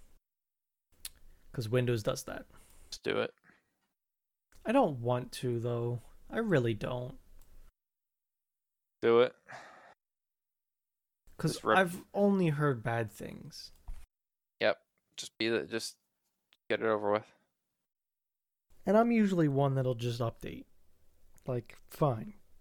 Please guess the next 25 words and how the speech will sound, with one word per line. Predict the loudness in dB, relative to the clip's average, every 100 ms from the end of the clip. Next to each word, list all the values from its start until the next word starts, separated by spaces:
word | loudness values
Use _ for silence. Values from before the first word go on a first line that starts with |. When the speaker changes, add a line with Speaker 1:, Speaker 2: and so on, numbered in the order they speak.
| -18 -16 -16 -2
Speaker 1:
Break | 2 2 0
my | -2
shit, | -2 -6 -10
Windows. | -14 -12 -10 -12 -14 -18 -20 -20 -20 -20 -20 _ _ _ _ _ _ _ _ _ _ -20 -20 -10
But | -6
I | -6
really | -4 -2 -2
don't | -2 -4 -4
feel | -4 -2 0
like | 0 -2 -4
it. | -6 -6 -10 4 4 4 -2 _ _
Speaker 2:
Um, | 4 6 6 2 -12 _ _ _ _ _ _ _ _ _ _ _ _ _ _ _ _ _ _ 2
I |
think | 4 4 2 -4 -12 -20 -20 _ _ _ _ _ _ _ _ _ _ _ _ _ _ _ _ -4
the |
biggest | 4 4 4 2 -8 _ -12
drawback | 4 8 10 10 8 8
of | 2
making, | 4 4 -2 -2
like, | -2 -2 -8 -20 _ _ _ -2
I'm | 0 0
in |
the | 4
process | 10 10 8 -2
of | -2 -2 -14